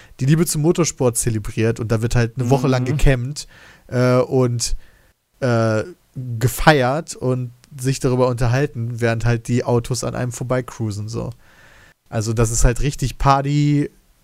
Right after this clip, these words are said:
Speaker 1: Campen,
Speaker 2: Saufen,
Speaker 1: Saufen,
Speaker 2: Grillen.
Speaker 1: genau.
Speaker 2: Ja.
Speaker 1: Also,
Speaker 2: Volle Programm.
Speaker 1: war schon ziemlich nice.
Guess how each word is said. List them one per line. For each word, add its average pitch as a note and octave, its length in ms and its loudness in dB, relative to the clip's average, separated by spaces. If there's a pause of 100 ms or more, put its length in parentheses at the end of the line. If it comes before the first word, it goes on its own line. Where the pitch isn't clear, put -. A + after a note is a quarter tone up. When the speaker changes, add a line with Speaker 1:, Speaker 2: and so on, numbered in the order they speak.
(320)
Speaker 1:
Campen, C#3 280 6
Speaker 2:
Saufen, D#3 760 0
Speaker 1:
Saufen, C3+ 320 4
Speaker 2:
Grillen. B2 560 0 (200)
Speaker 1:
genau. B2+ 480 2
Speaker 2:
Ja. A2+ 160 -10 (1300)
Speaker 1:
Also, A#2 240 0
Speaker 2:
Volle G2+ 120 0
Programm. A#2 460 -4 (280)
Speaker 1:
war A#2+ 120 -4
schon - 140 -2
ziemlich C#3 300 -2
nice. A2+ 400 -2